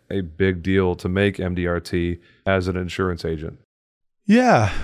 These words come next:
Speaker 2: well, a-, and, and look, I'll be really honest. We have since gone in, uh, independent now that I got the programs, and we'll get to, uh, hopefully Top Dog Pet Insurance and, and the flood stuff. Uh, those are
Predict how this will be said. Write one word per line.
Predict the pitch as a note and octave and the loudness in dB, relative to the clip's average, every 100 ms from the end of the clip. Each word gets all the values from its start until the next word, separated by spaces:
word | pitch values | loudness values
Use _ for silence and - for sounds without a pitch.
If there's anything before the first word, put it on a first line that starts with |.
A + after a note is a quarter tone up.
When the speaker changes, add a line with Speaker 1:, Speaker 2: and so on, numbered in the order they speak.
| - | 4
Speaker 2:
well, | E3 F#3 D#3 - | 6 6 4 -2
a-, | - | 0
and, | F3 - | 0 2
and | F3 E3+ | 4 6
look, | F#3 - - - - | 4 0 -8 -8 0
I'll | D3+ | 2
be | D3+ C3+ | 4 4
really | D3 D3 | 6 4
honest. | D3 C3 F#2+ - _ _ | 4 4 0 -4 _ _
We | D#3 C#3+ D3+ D#3 - | 2 4 6 4 2
have | B2 B2 | -2 2
since | D3 C#3+ C3 | 4 4 2
gone | C3 | 2
in, | B2+ B2 - | 2 0 -2
uh, | G#2+ G#2+ G#2+ | -4 -4 -2
independent | B2+ A#2+ B2 B2+ A#2+ | 0 2 4 2 2
now | A#2 B2 | 2 2
that | A2 | 2
I | |
got | G#2+ A2+ | 0 -2
the | |
programs, | G2+ C3 B2+ A2+ A2+ A2 A2 | 0 2 4 4 4 2 2
and | A2 G#2+ | 0 0
we'll | G#2+ | 0
get | G#2+ B2+ | 2 0
to, | - A#2+ A2+ A2 | 0 2 2 2
uh, | G#2+ | 2
hopefully | B2+ B2 A2+ | 0 2 2
Top | C3 C3 | 4 4
Dog | C3 A#2+ A2+ | 4 4 4
Pet | B2+ C3 | 2 4
Insurance | A#2 B2+ B2 A2+ | 2 4 2 2
and, | G#2+ G#2 - - - - | 0 -2 -6 -18 -14 -2
and | B2 | 2
the | A#2 | 2
flood | - C3+ C3 | 4 2 2
stuff. | - A2 A2+ | 2 0 0
Uh, | - A#2 A2+ | -4 -4 -2
those | B2+ C#3 B2+ | 4 4 4
are | A#2+ | 2